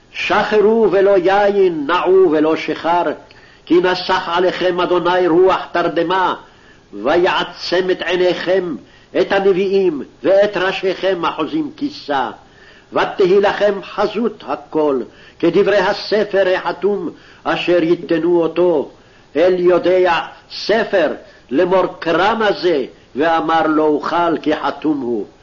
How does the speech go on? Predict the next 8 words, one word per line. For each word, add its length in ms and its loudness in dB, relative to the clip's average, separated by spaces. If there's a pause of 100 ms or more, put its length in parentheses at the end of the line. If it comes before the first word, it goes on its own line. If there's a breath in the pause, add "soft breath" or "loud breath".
(400 soft breath)
וניתן 600 0
הספר, 720 0 (580 loud breath)
על 180 0
אשר 360 0
לא 140 4
ידע 380 0 (180)
ספר, 380 0
לאמור, 460 2